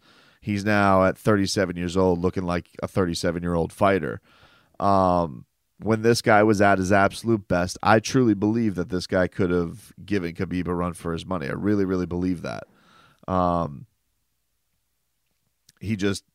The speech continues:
happened to be now. He's at an age now. I don't think that, obviously. I think he looks like a guy who's a little bit weathered, a little bit haggard. Um, but it's crazy how quick it goes. And, and, and you think about, he had the Khabib fight,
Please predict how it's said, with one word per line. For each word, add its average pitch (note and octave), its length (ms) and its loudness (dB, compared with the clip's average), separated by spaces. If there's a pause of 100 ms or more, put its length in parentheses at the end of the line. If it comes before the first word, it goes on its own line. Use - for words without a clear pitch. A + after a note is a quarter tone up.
(360)
happened A2 320 0
to F#2+ 40 -8
be G2 140 -4
now. G2+ 320 0
He's F#2 200 -6
at F#2+ 140 0
an F2+ 120 -6
age F#2+ 360 -4
now. B2 260 0
I E2+ 80 -2
don't - 200 -10
think - 180 -14
that, - 180 -6
obviously. F#2 540 -4
I A2+ 40 0
think F#2 180 -6
he F#2 140 -6
looks F2+ 260 -6
like F2+ 120 -6
a F2 80 -8
guy F#2 220 -2
who's E2+ 120 -6
a E2+ 60 -8
little F#2 140 -6
bit E2+ 140 -6
weathered, F#2+ 320 -2
a - 20 -8
little F#2 160 -4
bit F2+ 120 -6
haggard. G2 480 -2 (640)
Um, G2+ 680 0 (800)
but G#2+ 120 0
it's G2+ 140 -2
crazy A2 460 0
how G#2 100 4
quick G#2+ 200 -4
it G#2+ 120 -6
goes. G#2+ 420 2
And, E2+ 180 -6
and, E2+ 180 -4
and F#2+ 240 -4
you G2 80 -2
think G2+ 220 -6
about, F#2 360 0 (440)
he - 160 -8
had A2+ 220 4
the G#2 80 0
Khabib G2+ 380 -4
fight, F#2 360 0